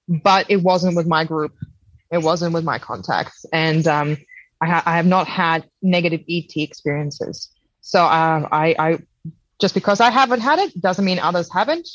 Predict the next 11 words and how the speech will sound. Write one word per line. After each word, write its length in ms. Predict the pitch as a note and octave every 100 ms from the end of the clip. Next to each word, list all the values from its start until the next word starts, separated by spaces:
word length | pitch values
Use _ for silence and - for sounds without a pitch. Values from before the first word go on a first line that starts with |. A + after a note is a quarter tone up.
| - -
And, 280 | F3 E3+ E3+
um, 440 | D#3+ D#3+ D#3 D#3 - _ _ _ _
you 100 | D3
know, 120 | F2+ - _
I'm, 280 | D3+ D#3 -
I'm 120 | E3 F3
sorry 280 | F#3+ F3+
that 140 | F3+ E3+
has 160 | D#3+ D3+
happened, 320 | D3+ D3+ D3+
but 220 | D3 D3